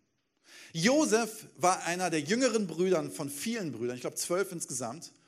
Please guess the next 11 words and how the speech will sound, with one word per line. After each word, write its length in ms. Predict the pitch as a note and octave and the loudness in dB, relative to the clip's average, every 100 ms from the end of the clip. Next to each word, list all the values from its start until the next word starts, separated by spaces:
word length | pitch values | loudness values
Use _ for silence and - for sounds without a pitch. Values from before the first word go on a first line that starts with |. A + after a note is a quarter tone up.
| _ _ - | _ _ -4
Und 180 | F3 F3+ | -2 2
dieser 160 | A3 | 4
Josef, 540 | A3 A3 A#3 F3 E3+ G3+ - - _ _ _ D#3+ | 6 6 6 4 -2 -4 -12 -20 _ _ _ 0
ähm, 340 | D#3+ D#3+ D#3 D3+ | 2 0 -6 0
war 200 | G3+ A#3 | 2 4
so 80 | G3 | 0
ein 160 | D3 | 0
bisschen 440 | D#3+ G#3+ - F3+ D#3+ | 2 2 2 0 0
Papas 400 | F#3 F3+ D3 C3 | -4 -4 -6 -6
Liebling. 400 | B2 - F#2 - _ _ _ _ _ - | -8 -12 -18 -18 _ _ _ _ _ -12
Und 200 | D3+ | -10